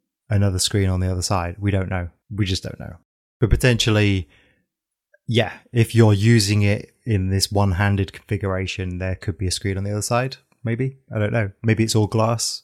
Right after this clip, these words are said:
Maybe it's all, you know, uh, squared off glass or rounded glass.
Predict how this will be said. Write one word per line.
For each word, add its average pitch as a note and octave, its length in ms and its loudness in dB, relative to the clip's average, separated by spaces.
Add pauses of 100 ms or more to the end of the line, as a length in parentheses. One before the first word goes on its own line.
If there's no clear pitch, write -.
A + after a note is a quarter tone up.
Maybe G#2 200 -4
it's F#2 140 -10
all, G#2 360 -2 (1300)
you G2+ 120 0
know, F#2+ 200 0 (360)
uh, G2 140 -2
squared G#2 360 2
off G2+ 120 -2
glass A2 320 2
or F#2+ 100 0
rounded G2+ 320 0
glass. G#2 460 -2